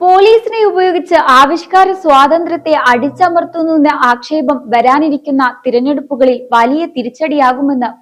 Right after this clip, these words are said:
പാർട്ടി ഭയക്കുന്നുണ്ട്. അസഹിഷ്ണുതയുടെയും പര്യായമായി സർക്കാർ മാറി എന്ന ആക്ഷേപം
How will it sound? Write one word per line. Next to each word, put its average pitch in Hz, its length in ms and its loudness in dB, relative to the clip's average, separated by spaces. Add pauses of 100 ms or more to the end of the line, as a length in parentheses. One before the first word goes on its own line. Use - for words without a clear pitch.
പാർട്ടി 233 480 0
ഭയക്കുന്നുണ്ട്. 202 600 -6 (340)
അസഹിഷ്ണുതയുടെയും 381 1040 -2 (100)
പര്യായമായി 285 720 2 (120)
സർക്കാർ 262 420 0 (160)
മാറി 277 340 2 (120)
എന്ന 262 120 -2 (140)
ആക്ഷേപം 254 460 -4